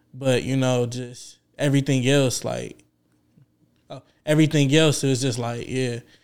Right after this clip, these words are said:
Even with my dad's side of the family, I love them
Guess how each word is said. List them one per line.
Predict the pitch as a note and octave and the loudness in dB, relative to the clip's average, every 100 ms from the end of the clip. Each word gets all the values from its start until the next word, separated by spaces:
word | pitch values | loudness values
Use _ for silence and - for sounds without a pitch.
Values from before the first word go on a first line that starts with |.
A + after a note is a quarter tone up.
| _ | _
Even | E3 F3 | 2 4
with | E3 D3 | 6 6
my | D#3 | 6
dad's | D#3+ D#3+ D#3 C3+ | 6 8 6 6
side | C#3+ C3 | 2 2
of | |
the | B2 | -2
family, | - D3 C#3+ C3 B2 A#2+ _ _ _ _ _ _ _ _ _ _ _ - | 0 2 2 0 -4 -8 _ _ _ _ _ _ _ _ _ _ _ -2
I | D3+ | 2
love | C3+ C#3+ D#3 | 4 4 4
them | D#3 E3+ F3+ F3 | 2 2 0 -4